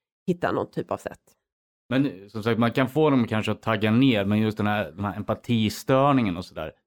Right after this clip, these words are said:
Speaker 2: den antar jag är svår att göra någonting åt. Den, den måste väl sitta i en person då?
Speaker 1: Ja, det är nog svårt att tänka att, att målet ska vara att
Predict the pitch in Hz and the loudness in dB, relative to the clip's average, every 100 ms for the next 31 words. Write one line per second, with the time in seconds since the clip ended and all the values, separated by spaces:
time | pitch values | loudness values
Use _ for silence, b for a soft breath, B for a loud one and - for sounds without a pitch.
0 | - 120 127 123 107 107 104 131 139 101 | -2 2 2 2 2 0 0 0 2 2
1 | 92 - 107 107 95 92 95 92 117 139 | -2 -4 -2 0 0 -2 -6 -6 -4 -4
2 | 73 - - 107 107 104 113 110 107 - | -8 -14 -12 -10 -10 -6 -4 -4 -6 -6
3 | 101 _ 147 120 87 90 - 73 73 _ | -10 _ -2 -2 -2 -10 -20 _ _ _
4 | _ _ - - 262 294 311 - 247 302 | _ _ -6 2 6 6 6 4 4 6
5 | 320 320 - - 240 226 220 214 226 202 | 6 4 2 0 4 4 4 0 4 6
6 | 196 175 180 165 - 175 196 190 190 185 | 6 4 2 2 -2 0 4 6 6 6
7 | 190 185 - - - 190 180 165 165 160 | 4 0 -8 -8 -2 2 4 4 4 2
8 | 160 160 - | 0 -2 -8